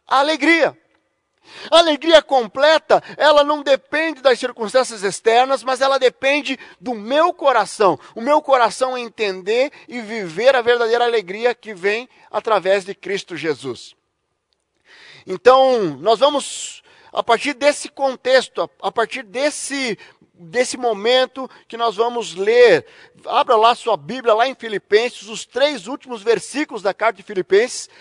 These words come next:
é o fechamento da nossa série de mensagens sobre resiliência. Nós vamos ler ali Filipenses, capítulo quatro, a partir do versículo dez.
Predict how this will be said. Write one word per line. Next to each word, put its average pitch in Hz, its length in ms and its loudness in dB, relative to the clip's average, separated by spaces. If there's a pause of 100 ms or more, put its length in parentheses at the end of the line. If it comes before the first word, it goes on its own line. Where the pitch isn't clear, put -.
(120)
é - 80 -2
o 233 60 2
fechamento 254 1160 -4 (140)
da 196 140 -2
nossa 226 280 -4
série 233 380 -4
de 226 140 -18
mensagens 208 840 -6 (240)
sobre 208 280 -6
resiliência. 208 960 -2 (400)
Nós 196 200 0
vamos - 680 -8
ler 247 260 8
ali 226 320 0
Filipenses, 233 1000 -6 (300)
capítulo 254 540 -4
quatro, 233 640 0 (100)
a 220 100 -6
partir 233 540 -6
do 214 160 -16
versículo 214 580 -8
dez. 180 680 0